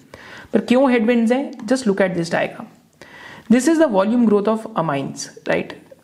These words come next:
ये अगर आप रेड में देखते हैं तो ये अमा-, ये तो रेड में देखते हैं अमाइंस की वॉल्यूम ग्रोथ है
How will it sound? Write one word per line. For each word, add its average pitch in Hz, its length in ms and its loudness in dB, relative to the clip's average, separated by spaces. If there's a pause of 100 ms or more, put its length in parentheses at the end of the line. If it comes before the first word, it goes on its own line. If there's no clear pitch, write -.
(120)
ये 170 200 4
अगर 165 240 0
आप 165 200 -2
रेड 156 200 0
में 180 160 2
देखते 160 260 -4
हैं 220 300 -4
तो 180 80 0
ये 220 360 0
अमा-, 165 280 -2
ये 160 180 -2
तो 151 440 -2
रेड 160 200 2
में 190 120 2
देखते 185 220 0
हैं 226 80 2
अमाइंस 165 320 -2
की 202 100 0
वॉल्यूम 190 280 0
ग्रोथ 185 200 0
है 233 140 -4